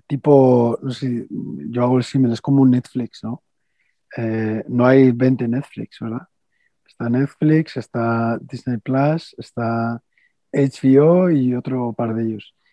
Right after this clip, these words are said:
Yo preveo que va a aparecer algo, va a pasar algo parecido. Va a haber menos medios, eh, que se van a sustentar por, eh, gracias a,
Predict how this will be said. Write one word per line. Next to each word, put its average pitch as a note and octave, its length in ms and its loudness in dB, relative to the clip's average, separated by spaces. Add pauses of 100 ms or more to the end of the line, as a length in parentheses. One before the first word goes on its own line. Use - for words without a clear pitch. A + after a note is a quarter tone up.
(400)
Yo C3 80 -6
preveo E3 280 6
que D#3+ 80 4
va D#3+ 80 6
a - 20 4
aparecer C#3+ 360 0
algo, C3+ 300 -2
va C#3 120 -4
a C#3 40 -2
pasar C#3+ 300 -4
algo B2+ 200 -6
parecido. A2+ 540 -12 (560)
Va C3+ 60 4
a C#3+ 40 6
haber D#3+ 180 8
menos D#3+ 300 4
medios, E3+ 600 -2 (640)
eh, A#2+ 520 0
que - 100 -10
se - 120 -4
van C3 140 0
a C3+ 40 -2
sustentar C#3 640 -2 (220)
por, A2 400 -6 (100)
eh, A2 340 -6
gracias A#2+ 400 -8
a, A#2 320 -4